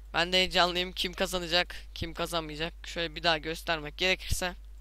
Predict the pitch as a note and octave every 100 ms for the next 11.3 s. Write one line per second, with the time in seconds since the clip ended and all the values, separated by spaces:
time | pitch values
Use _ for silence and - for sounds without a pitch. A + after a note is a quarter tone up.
0 | - - - - - - - - - -
1 | - - - - - D3 D3 - - A3
2 | B3 B3+ B3 B3+ B3 - C4 G3+ A3 A#3+
3 | B3 G#3+ - - C3 F3+ G3+ G#3+ A3 A3
4 | A3 A3 G#3 G#3 - A#3 A#3 F#3+ F#3 -
5 | - - - - - - - F#3 F#3+ F#3+
6 | F#3+ F#3 D#3 - - G3 F#3 G3+ - F#3+
7 | G3 G#3+ F3 F3 A3 - - - - -
8 | - - - F3 F#3 F3 E3 D#3+ F#3 -
9 | G3+ - - - - - - - - -
10 | - - F3+ F3+ G3 F3 F3+ G3 - E3
11 | D3+ D#3+